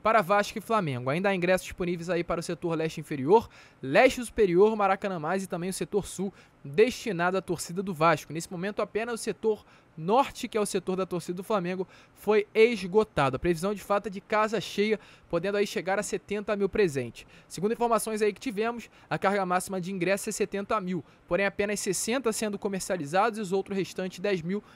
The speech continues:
de gratuidade. Ou seja, cinquenta e quatro mil ingressos já foram ali vendidos, distribuídos.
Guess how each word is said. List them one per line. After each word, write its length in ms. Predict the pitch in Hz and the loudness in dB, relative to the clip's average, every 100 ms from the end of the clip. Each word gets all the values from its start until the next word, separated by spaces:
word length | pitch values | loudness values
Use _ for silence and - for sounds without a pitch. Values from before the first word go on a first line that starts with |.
| - - | -20 -14
de 200 | 147 202 | -2 2
gratuidade. 720 | 208 196 - 196 156 135 113 - - - | 4 4 2 2 4 4 2 -10 -14 -4
Ou 120 | 170 | 0
seja, 280 | 208 170 156 | 2 0 -2
cinquenta 480 | - 196 226 277 | -8 -4 -2 -2
e 60 | 269 | -6
quatro 340 | - 214 208 | -2 -2 0
mil 80 | 214 | -6
ingressos 420 | 175 180 226 - - | -4 -2 -4 -6 -16
já 200 | 175 240 | 0 0
foram 400 | 240 220 240 254 | 2 2 2 4
ali 480 | 226 226 277 294 269 - | -2 0 -2 -2 -4 -4
vendidos, 640 | 262 330 269 233 151 143 160 | -2 0 0 0 -2 -12 -2
distribuídos. 840 | 247 - - 269 294 233 156 - | 0 0 -4 -6 -2 -2 -2 -10